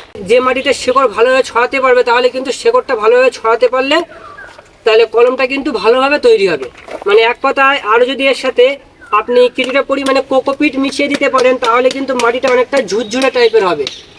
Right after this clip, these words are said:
তো এরকম ঝুরঝুরে মাটিতে কিন্তু কলমটা, আহ, ভালো হয়। আর এই ঝুরঝুরে মাটিটা করার এই মূল কারণ হচ্ছে যে শিকড়টা যাতে ভালোভাবে ছড়াতে পারে। তো মাটি এখানে আমি রেডি করে নিয়েছি। এবারে আমরা, আহ, উঠবো,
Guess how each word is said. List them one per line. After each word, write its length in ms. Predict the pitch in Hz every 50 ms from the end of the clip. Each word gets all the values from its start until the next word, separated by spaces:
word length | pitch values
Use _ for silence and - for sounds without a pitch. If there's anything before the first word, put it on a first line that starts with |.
| - - - -
তো 60 | 214
এরকম 420 | 220 233 247 240 262 262 277 277 247
ঝুরঝুরে 460 | 175 - 226 262 214 254 285 285 294
মাটিতে 360 | 285 277 285 277 294 269 294
কিন্তু 260 | - 294 285 269 302
কলমটা, 480 | - - 247 254 262 254 262 - 294 302
আহ, 500 | 311 - - - 233 226 226 220 214 208
ভালো 320 | 170 180 208 240 247 233 202
হয়। 140 | 160 127 - - - - - - - - - _ _ -
আর 340 | 190 185 180 185 185 185 185
এই 180 | 480 226 226
ঝুরঝুরে 360 | 202 202 233 240 208 269 277 269
মাটিটা 400 | 262 262 262 254 277 285 285 269
করার 340 | - 247 262 277 285 277
এই 240 | 269 233 233 240 240
মূল 280 | 226 233 240 262 285 294
কারণ 320 | - - 254 262 285 294
হচ্ছে 260 | 294 285 - 311 277
যে 320 | 220 240 269 302 320 262 233
শিকড়টা 460 | - - - 247 - 269 254 - 269
যাতে 200 | 247 262 269 285
ভালোভাবে 440 | - 170 196 214 233 233 254 277 277
ছড়াতে 380 | - - 196 190 185 165 175
পারে। 200 | 165 160 139 - - - - - - - _ _ _ _ - _ _ _ _ _ _ -
তো 80 | - 196
মাটি 340 | 202 208 214 - - 269 277
এখানে 220 | 277 285 294 294
আমি 120 | 302 294 269
রেডি 200 | 262 262 - 277
করে 200 | - 285 285 285
নিয়েছি। 420 | 285 294 294 285 - 302 320 330 320 - - - - - - - - _ _
এবারে 280 | - 453 453 494 494 508
আমরা, 260 | 508 370 508 523 262 262 262 262
আহ, 460 | 269 254 - - 226 226 220 214 208 214 247
উঠবো, 480 | 254 262 226 220 226 254 254 277 320